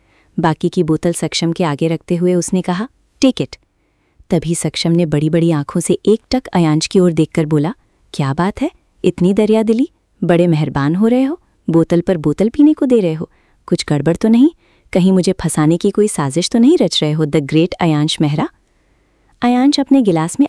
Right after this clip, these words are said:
आइस पीस डाल रहा था। सक्षम की बात सुनकर भी उसने कोई प्रतिक्रिया नहीं दी,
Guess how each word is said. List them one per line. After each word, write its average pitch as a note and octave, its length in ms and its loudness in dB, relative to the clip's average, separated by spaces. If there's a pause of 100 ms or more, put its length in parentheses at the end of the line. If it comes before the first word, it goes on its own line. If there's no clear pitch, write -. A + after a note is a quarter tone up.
आइस D#3+ 220 -2
पीस D#3 260 -4
डाल C3+ 160 -2
रहा C3+ 220 -4
था। - 160 -12 (420)
सक्षम F3 400 0
की F#3 120 -2
बात D#3+ 220 0
सुनकर D3 340 0
भी F#3 120 2
उसने G#3+ 260 2
कोई G3 220 0
प्रतिक्रिया C#3+ 500 -2
नहीं C#3 220 2
दी, - 140 -6